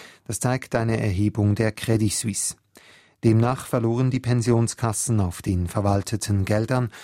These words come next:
durchschnittlich ein halbes Prozent. Basis für die Berechnung sind jene Schweizer Pensionskassen, die ihre Gelder bei der C S anlegen.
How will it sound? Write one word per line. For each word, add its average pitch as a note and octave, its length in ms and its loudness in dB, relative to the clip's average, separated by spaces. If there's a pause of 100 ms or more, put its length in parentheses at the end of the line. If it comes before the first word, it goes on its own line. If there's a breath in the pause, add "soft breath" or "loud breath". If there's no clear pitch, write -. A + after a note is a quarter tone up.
(220 loud breath)
durchschnittlich B2 760 0
ein A2 200 -2
halbes F2+ 300 -6
Prozent. - 640 -2 (880 soft breath)
Basis G#2 440 2
für C#3+ 140 2
die C3+ 100 -2
Berechnung B2 560 0
sind G2 340 0
jene G#2+ 240 2
Schweizer B2 360 -2
Pensionskassen, A#2 960 0 (340 loud breath)
die A2+ 140 2
ihre A2 360 0
Gelder G#2+ 400 2
bei A#2 180 -2
der A2 220 -2
C F#2 260 -2
S - 260 0
anlegen. G#2+ 640 0